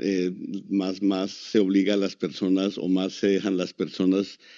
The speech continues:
en movilidad humana forzada en manos de la delincuencia o en, en el ámbito de la irregularidad. Y allí creemos que hay que pensar un enfoque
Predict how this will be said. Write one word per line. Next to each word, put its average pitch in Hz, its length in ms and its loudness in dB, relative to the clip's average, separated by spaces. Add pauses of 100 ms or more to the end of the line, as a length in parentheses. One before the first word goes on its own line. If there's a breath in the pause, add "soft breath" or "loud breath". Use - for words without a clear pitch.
(120 soft breath)
en 101 100 0
movilidad 92 400 4
humana 104 280 2
forzada 101 440 2
en 104 80 6
manos 101 280 6
de 98 60 4
la 107 120 6
delincuencia 104 640 4
o 90 220 -4
en, 87 300 0
en 92 140 0
el 90 80 0
ámbito 92 500 2
de 90 60 2
la 87 120 2
irregularidad. 82 1040 2 (440 soft breath)
Y - 80 0
allí 92 200 4
creemos 104 380 4
que 104 100 2
hay 95 120 4
que 90 280 0 (280)
pensar 92 320 0
un 95 140 4
enfoque 92 500 0